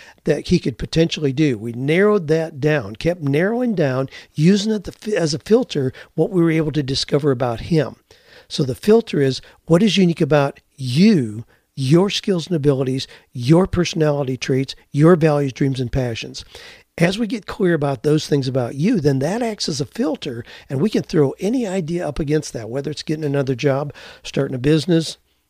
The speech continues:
you know, going into a franchise. I mean, we, you can evaluate all kinds of things based on the filter of what it is we know to be true for you. And in doing that with this gentleman, came up with a really cool idea.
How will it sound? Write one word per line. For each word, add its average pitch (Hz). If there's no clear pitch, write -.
you 135
know, 123
going 139
into 135
a 107
franchise. 165
I -
mean, 139
we, 151
you 160
can 160
evaluate 147
all 131
kinds 190
of 135
things 127
based 180
on 175
the 147
filter 170
of 139
what 160
it 208
is 185
we 156
know 147
to 143
be 135
true 135
for 127
you. 151
And 147
in 123
doing 208
that 139
with 147
this 196
gentleman, 131
came 147
up 143
with 123
a 117
really 151
cool 135
idea. 113